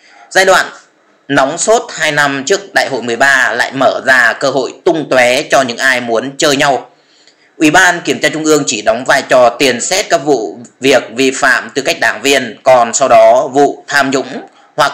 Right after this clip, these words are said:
cố ý làm trái của đảng viên đó được chuyển sang cơ quan an ninh điều tra hoặc cơ quan cảnh sát điều tra Bộ Công an. Hai địa chỉ mà từ đó có thể khiến những ứng cử viên,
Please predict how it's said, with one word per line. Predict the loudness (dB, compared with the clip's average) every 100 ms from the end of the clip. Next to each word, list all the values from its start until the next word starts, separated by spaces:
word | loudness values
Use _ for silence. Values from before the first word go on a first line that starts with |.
| -2
cố | -2
ý | 2 2
làm | 2 0 -2
trái | 0 0 0 -2 -4
của | 0 4 2 0
đảng | -2 -2 -2
viên | -4 -4 -4 -12 -18 _ 0
đó | 4 6 4 2
được | -2 -2 -12 _
chuyển | -2 -2 -2
sang | -2 0 -2
cơ | -4
quan | -4
an | -2
ninh | -4 -8 -12 -10
điều | -4 -4
tra | 0 0 2 0
hoặc | 0 -2 -8 _
cơ | -4 0
quan | 0 0
cảnh | -2 -6
sát | -4 -4
điều | -2
tra | 0 0 0
Bộ | -4
Công | -8 -2
an. | 0 0 -2 -12 _ _ _ -20 -4
Hai | -2
địa | 0 0
chỉ | -2 -2 -4
mà | -2 0 0
từ | 0 2
đó | 4 6 4 0
có | -4
thể | -2 -2 -2 -4
khiến | -2 -2 -2
những | -6 -8 -6
ứng | -6 -4
cử | -4 -4
viên, | 0 2 2 0 -10